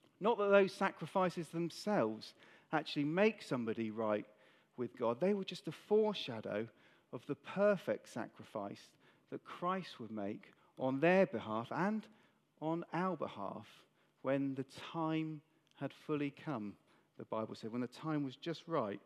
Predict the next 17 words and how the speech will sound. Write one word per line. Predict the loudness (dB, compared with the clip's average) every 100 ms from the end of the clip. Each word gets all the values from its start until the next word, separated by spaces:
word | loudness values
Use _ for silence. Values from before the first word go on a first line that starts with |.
| -18 -20 _
Christ | -12 -4 -4 -4 -14 -20 _ _ -16 -10
came, | -8 -8 -14 _ _ _ _ _ _ _ -6
born | -2 0
under | 0 -2 -4
the | -6
law, | -6 -8 -10 -18 _ _ _ _ _ _ _ _ _ _ -16
to | -8
redeem | -6 -2 -2 -2
those | -4 -6 -8 -14 -20 _ -12
under | -10 -8
the | -8 -8
law. | -8 -10 -14 _ -20 -20 -18 -10
You | -2
see, | 0
Jesus | 0 4 4 4 0 -2
was | -4 -2
not | 2 2 2